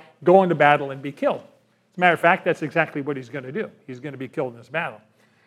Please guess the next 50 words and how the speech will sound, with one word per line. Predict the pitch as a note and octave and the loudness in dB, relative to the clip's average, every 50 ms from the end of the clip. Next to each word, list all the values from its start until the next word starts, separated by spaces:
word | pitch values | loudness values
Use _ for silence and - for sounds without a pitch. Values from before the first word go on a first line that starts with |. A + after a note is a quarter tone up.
| _ _ _ _ - | _ _ _ _ -2
And | F#3+ G3+ | 0 0
it | G3+ F#3+ | 0 -2
says | - - D4+ D4 G#3+ D#3 | 0 2 2 2 4 4
this | F#3+ G#3+ G#3 G#3 | 6 6 6 4
spirit | - - - C#4 C4+ B3 A3 F#3+ | 2 -6 -2 0 4 6 6 4
is | E3 D3+ | 6 4
a | F3+ | 2
deceiving | D#3+ - F3 - - - B3+ B3+ A3 F#3+ E3+ D#3 - | 2 2 0 -4 -2 -2 -2 -2 0 -2 -4 -4 -8
spirit, | - _ - D3 C3 A#2 A#2 - - | -12 _ -6 -6 -6 -6 -10 -14 -8
which | E3 E3 D#3 - | -8 -8 -8 -6
seems | - A#3+ A#3+ G#3+ F#3+ D3+ | -6 -4 -2 -2 -2 2
to | - F#3 | 2 2
indicate | F3+ E3+ E3+ D3 - E3+ D#3+ C#3+ D#3 | 2 2 -2 -2 0 -2 -2 0 -2
that | D#3 D3 | -2 -2
it | |
was | D3+ D3 C#3 | -2 -4 -6
probably | - - E3+ F3 E3+ D3+ C#3+ C3+ | 0 2 2 2 2 0 -4 -6
a | C3+ | -6
demon, | C#3 D3+ F3 E3+ C#3+ A#2+ A#2+ | -6 -6 -6 -6 -6 -12 -18
a | B2 | -18
fallen | - - E3 C#3+ C3+ C3 C3 | -12 -8 -8 -8 -8 -10 -12
angel. | C#3+ E3 E3+ C#3 C3 G#2+ - _ _ _ _ _ _ _ _ _ _ _ _ _ _ _ _ _ _ _ _ - | -12 -12 -12 -12 -12 -16 -16 _ _ _ _ _ _ _ _ _ _ _ _ _ _ _ _ _ _ _ _ -8
And | F3+ F3 D#3 | -6 0 6
God | F3+ F#3+ G#3 A3+ E3+ | 8 8 8 8 4
says, | - - F#3 F3+ G3 G#3+ - - - - _ _ _ - | 2 4 6 6 6 4 2 -4 -16 -20 _ _ _ 0
"Go | C#3+ F3 F3+ F3 | 4 6 6 6
and | F3 E3+ D#3 | 6 4 6
do | F3 E3 | 4 4
it. | B2+ A2+ - _ _ _ _ _ _ _ _ _ _ - | 4 2 -8 _ _ _ _ _ _ _ _ _ _ -6
You | - E3+ F3+ E3+ | 0 2 6 6
are | D#3 C#3 | 6 4
to | C#3 - - E3+ | 4 2 2 2
entice | C#3+ C3 B2+ - - G3 B3 G#3+ - - | 2 0 -4 2 2 4 4 2 -2 -6
him | C#4+ C#4 A3 - _ _ _ _ _ - | -10 -10 -10 -14 _ _ _ _ _ -10
and | E3+ D#3 D3+ | -10 -10 -10
succeed." | - - D#3+ - - - G#3+ F3+ C3+ A2+ G#2+ _ | -10 -12 -12 -12 -10 -8 -8 -8 -8 -8 -16 _
So | - F3 D3+ | -12 -10 -6
God | C3+ E3+ F#3 G3+ G3+ F3+ | 2 6 6 6 8 6
approves | E3 - - - A#3 C#4+ D#4+ D4+ B3 G3 | 4 0 0 0 2 2 2 2 2 2
of | A3 G3+ | 2 2
this | F#3+ A3 G#3 G#3+ | 2 0 0 -2
plan | - - - D3+ C#3 C#3 D3 D#3+ E3 _ _ _ _ _ | -4 -12 -10 -8 -6 -6 -6 -8 -10 _ _ _ _ _
and | - D#3+ D#3 | -10 -10 -10
commands | - - E3 E3 E3+ F3 F#3 F#3+ F3+ D3 | -6 -6 -6 -4 -2 -2 -2 -2 -4 -2
that | C#3+ E3 D#3+ | 0 0 0
it | E3 D#3+ | 0 -2
will | D3+ | -6
come | D3 - E3 D3 B2+ | -8 -8 -10 -12 -12
to | C3+ | -14
pass. | _ - G3+ G3 - - - - | _ -12 -12 -12 -12 -16 -20 -20